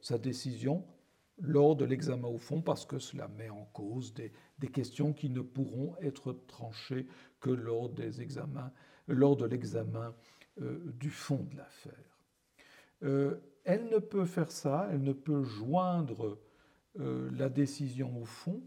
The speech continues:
l'examen de ces exceptions au fond,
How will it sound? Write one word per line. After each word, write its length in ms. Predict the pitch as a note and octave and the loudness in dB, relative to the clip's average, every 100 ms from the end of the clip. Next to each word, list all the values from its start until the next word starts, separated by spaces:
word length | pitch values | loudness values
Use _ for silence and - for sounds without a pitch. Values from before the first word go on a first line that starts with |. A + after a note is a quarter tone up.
| - | -10
l'examen 720 | D#3 C#3 B2 C3+ C3+ C#3 D3 B2+ A2+ | 0 2 2 0 2 2 0 -2 -6
de 300 | A#2 A2 A#2 | -6 -6 -8
ces 320 | - C3 G#2+ | -6 -6 -6
exceptions 640 | B2 - B2 - - C3 B2 - _ _ _ - | -10 -8 -10 -12 -10 -8 -8 -14 _ _ _ -14
au 100 | A2+ | -14
fond, 400 | - E3 A#3+ | -6 -2 -2